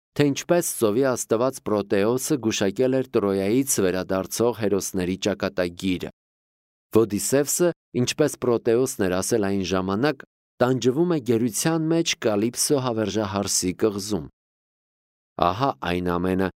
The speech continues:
ինչ կարող է Տելեմաքոսի հոր մասին հաղորդել Մենելաոսը։ Սկսեց համոզել Սպարտայի արքան Տելեմաքոսին հյուրընկալել իր մոտ տասներկու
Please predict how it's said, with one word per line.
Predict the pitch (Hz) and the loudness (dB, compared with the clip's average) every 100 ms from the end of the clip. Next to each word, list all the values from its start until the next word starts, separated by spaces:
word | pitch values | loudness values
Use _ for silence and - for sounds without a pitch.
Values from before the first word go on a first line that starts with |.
| _ | _
ինչ | 113 107 - | -2 -2 0
կարող | 104 92 104 | 0 0 0
է | 101 | -2
Տելեմաքոսի | 95 92 95 92 - 95 - 98 | 0 0 -2 -4 -2 -2 0 0
հոր | 95 92 | 2 0
մասին | 92 87 - 90 | -2 -4 -4 -2
հաղորդել | 87 87 82 - 87 87 | -2 -2 -4 -4 -4 -2
Մենելաոսը։ | 90 85 85 82 78 76 76 - 65 - _ _ _ _ _ _ _ _ | -4 -4 -4 -6 -8 -6 -4 -4 -6 -18 _ _ _ _ _ _ _ _
Սկսեց | - - 110 - 131 127 | -6 0 0 2 0 0
համոզել | 110 107 107 92 117 120 | -2 -2 0 0 0 0
Սպարտայի | 107 - 110 110 110 104 | -2 0 -2 0 -2 0
արքան | 101 92 - 117 | 0 -2 -4 -2
Տելեմաքոսին | 98 95 95 95 95 90 - 101 127 147 _ _ - | 0 0 0 -4 -2 -2 0 0 0 0 _ _ 0
հյուրընկալել | 139 143 131 117 104 123 151 | 2 2 2 0 2 0 -2
իր | 139 123 113 | 0 0 2
մոտ | 110 135 - | 0 -2 -4
տասներկու | - 98 101 - 98 95 - 95 | -6 -4 -4 -2 -2 -4 -4 0